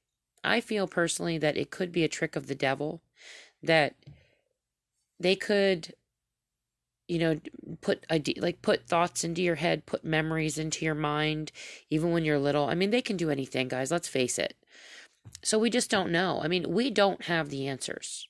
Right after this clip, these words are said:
We just don't have the answers. And even if we ask our government, which, you know, who runs our government? Probably Lucifer and the fallen angels. That's what I believe.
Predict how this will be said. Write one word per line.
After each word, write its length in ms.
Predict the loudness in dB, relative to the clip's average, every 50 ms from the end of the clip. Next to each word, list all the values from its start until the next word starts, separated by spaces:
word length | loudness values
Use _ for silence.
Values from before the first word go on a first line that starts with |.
| _ -4 -2
We 100 | -2 2
just 280 | 4 2 2 2 2
don't 260 | 2 2 2 2 -2
have 220 | -4 -4 -4 -4 -4
the 180 | -4 -4 -4
answers. 540 | -4 -6 -6 -8 -10 -10 -10 -10 -10 -10 -10 _ -16 -20 -18 -18 -16 -18 -18 -20 -16 _ 2
And 300 | 4 4 4 4 2 0 0
even 280 | 0 0 0 2 0 0
if 140 | 0 0 2
we 140 | 2 2 4
ask 320 | 2 2 0 -2 -6 -4 0
our 180 | 2 2 2
government, 760 | 0 2 2 2 2 4 2 2 2 2 2 2 0 0 -4 _ _ _ -20 -20 -20 -20 _ _
which, 540 | 0 2 2 2 2 0 -2 -4 -4 -6 -8 _ _ _ _ _ _ _ _ _ -8
you 140 | -6 -4 -4
know, 380 | -4 -6 -6 -6 -8 -8 -12 _ _ _ _ -10
who 200 | -2 0 2 2
runs 280 | 4 4 2 2 2 2
our 100 | 0 0
government? 600 | 2 2 2 2 2 0 -2 0 0 -2 -4 -6 _ _ _ _ _ _ _ _ _ -14
Probably 480 | -4 0 0 2 2 0 0 0 0 2
Lucifer 460 | 4 2 2 2 0 -4 -4 -2 -4
and 100 | -4 -4
the 60 | -4
fallen 340 | -2 -2 0 0 0 0 0
angels. 640 | 0 -2 -2 -2 0 0 0 -2 -4 -6 -8 -12 -14 _ -18 -20 -20 -20 -20 -20 -20 -20 -20 _ _ -10 -2
That's 440 | 0 2 2 2 0 -4 -12 -14 -16 _ _ _ _ _ -8
what 160 | -4 0 2
I 120 | 2 2
believe. 580 | 4 4 2 4 4 4 2 2 0 -2 -4